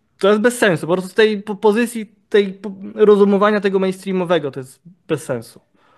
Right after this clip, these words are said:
Na to mówię, to jest inny temat, bo to jest stricte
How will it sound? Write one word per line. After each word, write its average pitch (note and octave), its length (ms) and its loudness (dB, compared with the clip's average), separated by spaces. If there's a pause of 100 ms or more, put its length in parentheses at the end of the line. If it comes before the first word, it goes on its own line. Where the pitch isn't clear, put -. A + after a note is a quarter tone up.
(580)
Na G#3+ 240 2
to C4 260 2
mówię, F#3 260 2
to G#3 60 -4
jest A3 160 -4
inny A#3 260 -2
temat, D3+ 380 -4
bo B3+ 100 -10
to C4 100 -2
jest B3+ 140 -6
stricte A3 600 -2